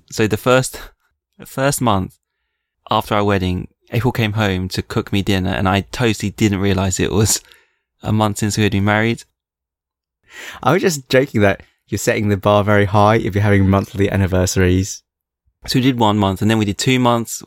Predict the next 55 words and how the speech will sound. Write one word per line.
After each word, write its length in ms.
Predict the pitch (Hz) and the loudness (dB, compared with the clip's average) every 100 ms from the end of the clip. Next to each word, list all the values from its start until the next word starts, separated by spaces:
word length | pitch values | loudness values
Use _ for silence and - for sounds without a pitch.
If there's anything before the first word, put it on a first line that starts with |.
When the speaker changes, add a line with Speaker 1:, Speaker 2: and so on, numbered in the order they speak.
| - | -14
Speaker 1:
and 100 | - | -8
the 40 | 95 | -4
second 240 | 123 120 | -2 0
month 180 | 117 101 | -2 0
we 80 | 104 | 0
were 80 | 98 | 2
away 180 | 98 | 2
on 80 | 98 | 2
honeymoon, 480 | 101 107 104 104 98 | 2 2 2 0 0
so 100 | - | -2
I, 160 | - 101 | -2 -2
that 160 | 110 107 | 0 0
was 180 | 107 | 2
easy. 200 | 101 95 | 2 2
I 40 | 95 | 0
just 180 | 90 - | -2 -4
booked 160 | 90 | -4
a 20 | - | -2
dinner. 360 | 95 98 95 - _ _ _ _ _ | 0 0 -2 -4 _ _ _ _ _
I 100 | - | -6
shouldn't 200 | 104 104 | -2 -2
say 80 | 95 | -2
it 40 | 90 | -2
was 100 | 92 | 0
easy. 160 | 90 | 0
It 20 | |
was 100 | 92 95 | 0 2
really 300 | 95 98 92 | 4 4 2
hard 260 | 92 92 | 0 0
work 240 | 101 90 - | 0 -2 -4
to 80 | |
book 200 | - 95 - | -2 -2 -2
that 160 | 87 | -4
dinner. 300 | 98 98 95 - _ _ _ _ _ - | -2 -4 -4 -8 _ _ _ _ _ -2
And 100 | 101 | 0
then 140 | 98 | 2
third 240 | 95 120 | 2 2
month, 220 | 110 101 98 | 2 -2 -2
I 60 | |
thought, 220 | 92 95 | -4 -4
"Let's 220 | 98 98 - | -2 -4 -4
just 180 | 92 | -6
do 140 | - 92 | -2 -2
it." 120 | 90 - _ _ _ _ _ | -2 -6 _ _ _ _ _
So 140 | - 104 | -2 0
we 140 | 104 | 2
went 200 | 110 107 | 2 -2
to 300 | - 95 98 - - _ _ _ _ _ | -6 -6 -6 -8 -16 _ _ _ _ _
Amber. 460 | - 98 95 92 92 - _ _ _ _ | -2 0 0 -2 -6 -10 _ _ _ _
It's 140 | 117 - | -10 -4
just 160 | 113 | -2
a 40 | 104 | -2
fancy 260 | 90 87 | -4 -4
restaurant, 280 | 87 - 69 | -6 -6 -6
really. 300 | 69 - - | -4 -4 -8